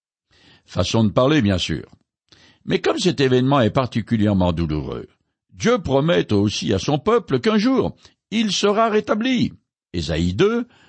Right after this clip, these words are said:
les versets un à cinq. Puis vient la sentence. Ésaïe nous a alors donné une série d'images effroyables décrivant le jugement qui frappera Israël.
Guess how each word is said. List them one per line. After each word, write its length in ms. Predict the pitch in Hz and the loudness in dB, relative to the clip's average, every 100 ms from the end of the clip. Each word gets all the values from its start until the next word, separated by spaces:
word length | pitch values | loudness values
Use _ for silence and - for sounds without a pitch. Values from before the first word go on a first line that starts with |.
| _ | _
les 120 | - 185 | -2 0
versets 360 | 190 - 123 | 0 0 2
un 120 | 107 | 4
à 100 | 92 | 2
cinq. 460 | 85 - 58 - - _ _ _ - _ | 0 -4 -10 -14 -20 _ _ _ -20 _
Puis 520 | 90 120 202 247 - _ - | 0 2 2 0 -4 _ -12
vient 260 | 85 156 202 | -2 0 2
la 120 | 123 | 0
sentence. 800 | - 67 - 57 - - - - _ _ _ _ _ _ - | -2 -8 -8 -14 -12 -12 -12 -18 _ _ _ _ _ _ -8
Ésaïe 720 | 73 69 78 104 190 214 143 _ - - - _ _ | -6 -2 2 2 2 -2 -6 _ -20 -20 -20 _ _
nous 680 | 90 113 180 175 170 131 90 | -2 0 2 0 0 0 2
a 100 | 104 | 2
alors 320 | 107 127 104 | 2 2 2
donné 360 | 90 123 139 - | 0 0 0 0
une 140 | 127 | 0
série 420 | 104 170 170 170 | 0 0 0 0
d'images 520 | 139 147 156 165 135 - | -4 -2 0 2 0 -4
effroyables 1000 | 240 202 156 113 117 123 110 127 113 101 | -6 -6 -4 -2 0 2 0 0 0 0
décrivant 640 | 117 135 147 143 139 131 | -2 -4 -4 -2 0 2
le 180 | 113 104 | 4 2
jugement 640 | 85 135 101 135 170 170 | 0 -2 -2 0 0 0
qui 220 | - 90 92 | -2 -4 -4
frappera 640 | 113 113 107 110 113 - - | -2 0 0 2 0 -2 -8
Israël. 580 | - 71 76 87 98 | -6 -4 -2 2 0